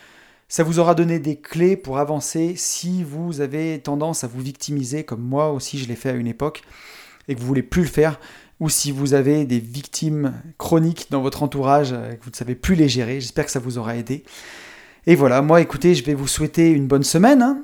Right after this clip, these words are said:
Je vais vous souhaiter le meilleur. Je vais vous souhaiter d'avancer, euh, vers, vers tout ce qui vous intéresse en agissant et pas en subissant, surtout.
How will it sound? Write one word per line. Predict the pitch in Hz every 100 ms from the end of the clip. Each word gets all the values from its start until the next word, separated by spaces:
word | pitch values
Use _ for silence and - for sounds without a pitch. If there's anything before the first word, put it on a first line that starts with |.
| -
Je | 135 -
vais | 156
vous | 143 160
souhaiter | - 170 160 - 170 175 -
le | 147
meilleur. | 147 175 165 156 190 - - - _ _
Je | -
vais | 156
vous | 160
souhaiter | - 160 190
d'avancer, | 160 151 170 - 175 175
euh, | 143 127
vers, | 131 147 - _ -
vers | 139
tout | -
ce | 196
qui | -
vous | 165 165
intéresse | 165 160 147 175 175 - - -
en | 143 147
agissant | 190 170 175 - 175 175
et | 143 127
pas | 180
en | 170 143
subissant, | - 165 147 139 - 143 - _
surtout. | - 110 - 139